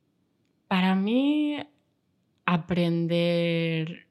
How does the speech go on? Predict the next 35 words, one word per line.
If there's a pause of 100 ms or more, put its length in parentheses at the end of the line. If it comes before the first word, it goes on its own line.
(960)
con
mi
hermano,
mi
hermana
y
mi
papá,
sobre
todo. (480)
Desde
pequeños
teníamos
ordenadores,
aprender
a
hacer
código, (540)
aprender
a
computar
cosas,
aprender
a
optimizar
con
ordenadores,
analizar
datos.
Para
mí
esa
ha
sido
mi,